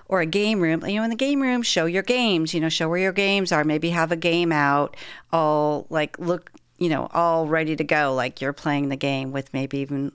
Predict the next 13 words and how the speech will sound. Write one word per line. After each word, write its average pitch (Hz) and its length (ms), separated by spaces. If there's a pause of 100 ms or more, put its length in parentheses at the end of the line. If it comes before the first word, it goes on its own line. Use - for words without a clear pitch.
like, 147 180
a 151 60
bowl 165 240
of 175 80
popcorn 185 520
or 139 40
something 156 260
like 156 160
that. 151 300
Help 202 340
them 220 340 (120)
see 175 500 (320)
themselves 160 880